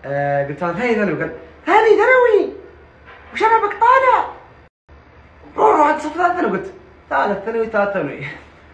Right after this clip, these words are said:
وامشي. الزبدة، جيت، جلست كذا، جلست،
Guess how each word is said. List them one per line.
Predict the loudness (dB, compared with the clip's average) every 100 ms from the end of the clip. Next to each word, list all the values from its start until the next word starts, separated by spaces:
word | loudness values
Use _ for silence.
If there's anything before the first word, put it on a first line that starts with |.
| -20 -12
وامشي. | -4 -2 -4 -12 -18 -20 -20 -20 -20 -16 -12 0
الزبدة، | 2 4 4 2 2 -2 -10
جيت، | -4 -4 -4 -8 -18 -20 -20 -20 -20 -20 -20 -6 -4 -4 -2
جلست | 2 2 2 -2
كذا، | -2 -2
جلست، | 0 -2 -2 -6